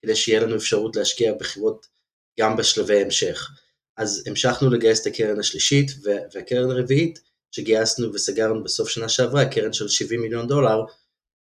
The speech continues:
מצד אחד אתה יכול להגיד, זה משתנה הרבה, כי עכשיו הצ'קים שלנו הם נעים מכמה מאות אלפים לכמה מיליונים,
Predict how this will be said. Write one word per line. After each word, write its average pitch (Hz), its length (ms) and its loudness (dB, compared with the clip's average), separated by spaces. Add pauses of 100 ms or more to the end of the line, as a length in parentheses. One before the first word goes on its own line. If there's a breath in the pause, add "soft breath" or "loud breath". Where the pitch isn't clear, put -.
(100)
מצד 135 260 4
אחד - 200 6
אתה - 80 -2
יכול 123 140 2
להגיד, 123 300 2 (260)
זה - 180 -16
משתנה 110 340 0
הרבה, 98 240 0 (160)
כי 95 140 -4
עכשיו 104 300 0
הצ'קים 104 340 -2
שלנו 104 360 -2
הם 98 100 -4
נעים 104 220 -2
מכמה 104 320 -4
מאות 104 360 0
אלפים 110 380 -2
לכמה 104 300 -4
מיליונים, 107 560 0